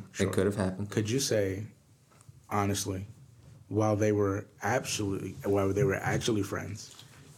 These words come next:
Speaker 1: that Eddie has ever put his hands on Rey Mysterio?
Speaker 2: Eddie's put his hands on Rey Mysterio?
Speaker 1: While they were actually friends. Can you say that?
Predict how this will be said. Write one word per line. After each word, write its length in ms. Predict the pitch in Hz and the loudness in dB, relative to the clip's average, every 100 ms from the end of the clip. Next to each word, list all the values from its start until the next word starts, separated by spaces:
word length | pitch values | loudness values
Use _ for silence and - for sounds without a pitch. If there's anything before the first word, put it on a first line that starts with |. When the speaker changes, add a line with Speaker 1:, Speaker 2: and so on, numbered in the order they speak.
| - | -4
Speaker 1:
that 180 | 101 104 | 0 2
Eddie 200 | 98 98 | 2 2
has 160 | 95 - - | 0 -2 -2
ever 220 | 92 98 | 0 0
put 160 | 101 | 0
his 120 | 95 - | -2 -2
hands 220 | 104 104 | -6 -6
on 120 | 104 | -8
Rey 100 | - | -8
Mysterio? 420 | - - - - - - - - - - - _ _ - _ _ - - _ - | -10 -8 -8 -8 -12 -16 -20 -20 -20 -20 -20 _ _ -20 _ _ -20 -20 _ -4
Speaker 2:
Eddie's 300 | - 98 98 | 2 4 4
put 140 | - 101 | 2 2
his 100 | 92 | 4
hands 220 | 101 98 | 4 4
on 100 | 98 | 4
Rey 100 | 98 | 4
Mysterio? 440 | 98 - 104 120 | 4 4 2 2
Speaker 1:
While 320 | 113 107 110 113 | 2 2 4 4
they 140 | 113 | 4
were 180 | 101 92 | 4 0
actually 480 | - 95 95 104 98 | -2 -4 -2 -4 -4
friends. 360 | - 104 107 | -4 -6 -6
Can 140 | - 98 | -2 0
you 80 | |
say 160 | 95 120 | 2 0
that? 220 | 127 - | 0 -4